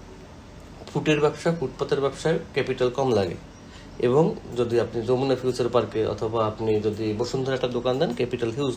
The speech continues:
লাগে। তো এইটা হচ্ছে ওই রকমের, আপনি ওই ধরনের প্রফিট জেনারেট করতে পারবেন, যেটা হচ্ছে আপনি যে ধরনের ইনভেস্ট করবেন। তো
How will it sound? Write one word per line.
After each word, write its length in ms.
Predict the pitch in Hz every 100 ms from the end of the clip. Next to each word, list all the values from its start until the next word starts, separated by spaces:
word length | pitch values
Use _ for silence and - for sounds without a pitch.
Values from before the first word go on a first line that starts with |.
| -
লাগে। 160 | 98 87 - - - - -
তো 60 | 120 -
এইটা 140 | 135 151
হচ্ছে 200 | 151 - 165 160
ওই 60 | 143
রকমের, 360 | 131 104 90 82 - - - - - 120
আপনি 200 | 123 139 208 135
ওই 80 | 135 139
ধরনের 320 | 160 185 214 214
প্রফিট 240 | - 147 127
জেনারেট 220 | 131 135
করতে 180 | 135 - 135
পারবেন, 240 | 131 190 220
যেটা 160 | 127 123
হচ্ছে 200 | 131 - 190
আপনি 140 | - 139 123
যে 60 | 117
ধরনের 280 | 127 143 185 123
ইনভেস্ট 260 | 110 107 -
করবেন। 280 | 143 101 - - - - - - - - - - - - - - - - - - - - - -
তো 60 | -